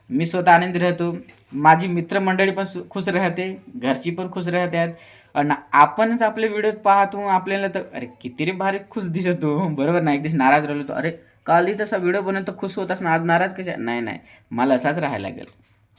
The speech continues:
तर असा सगळा मित्रांनो आहे. तर बरोबर, लाजायचं नाही, आपली संस्कृती, आपली भाषा,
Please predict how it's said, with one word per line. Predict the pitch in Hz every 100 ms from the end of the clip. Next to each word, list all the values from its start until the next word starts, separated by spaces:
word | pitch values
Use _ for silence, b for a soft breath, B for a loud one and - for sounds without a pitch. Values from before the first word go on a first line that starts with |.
| B B B B -
तर |
असा | 156 147 - 208
सगळा | 196 165 170
मित्रांनो | 151 143 156 147 151
आहे. | 165 170 135 104 - _ _ -
तर |
बरोबर, | 120 151 190 220
लाजायचं | - 240 143 175 185 202
नाही, | 185
आपली | 175
संस्कृती, | 165 156 160 180 180 170
आपली | 156 127
भाषा, | 135 143 180